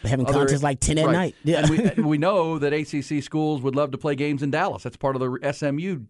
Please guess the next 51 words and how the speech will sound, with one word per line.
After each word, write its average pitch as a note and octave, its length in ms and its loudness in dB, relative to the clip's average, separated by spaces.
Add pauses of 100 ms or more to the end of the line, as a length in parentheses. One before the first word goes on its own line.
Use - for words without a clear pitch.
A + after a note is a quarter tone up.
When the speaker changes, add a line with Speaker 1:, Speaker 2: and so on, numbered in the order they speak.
(100)
Speaker 2:
push A#2+ 380 -4 (380)
as A#2+ 200 -4
the B2 220 -2
Speaker 1:
Well, A#2+ 180 2
so D#3 60 4
Speaker 2:
fourth C#3 120 2
Speaker 1:
they C#3 60 2
Speaker 2:
or - 40 -2
Speaker 1:
can, C3 80 -2
Speaker 2:
fifth - 140 -2
largest B2+ 300 -2
Speaker 1:
so C#3 40 2
they C#3 80 2
can C3+ 100 2
Speaker 2:
media B2+ 80 2
Speaker 1:
recruit A#2 160 4
Speaker 2:
market. C3+ 160 0
Speaker 1:
D D3 180 4
F B2 100 -4
W C#3 320 0
too. C#3+ 320 2
Speaker 2:
Right, C3+ 260 -2
and C3+ 120 -2
Speaker 1:
That's - 60 -4
why D3 80 2
the D#3+ 60 0
Speaker 2:
people C#3+ 160 2
Speaker 1:
coaches C#3+ 180 0
Speaker 2:
say, C3 40 -6
Speaker 1:
want B2+ 180 -2
it. - 60 -12 (120)
Speaker 2:
people D#3 100 -8
say, D3+ 100 -4
"Well, B2+ 80 -2
no C#3+ 120 0
one C3 100 -2
cares C#3 260 -2
about B2+ 160 -4
S C3 160 -4
M B2 80 -4
U." F3 140 0
Well, C#3+ 220 0
if C3+ 140 -8
S D#3 140 -4
M D3+ 80 -2
U D3 40 0
is C#3 60 -6
playing C3+ 200 -2
Clemson, F#3 340 -4 (520)
people C#3+ 220 -2
care. D3 300 -4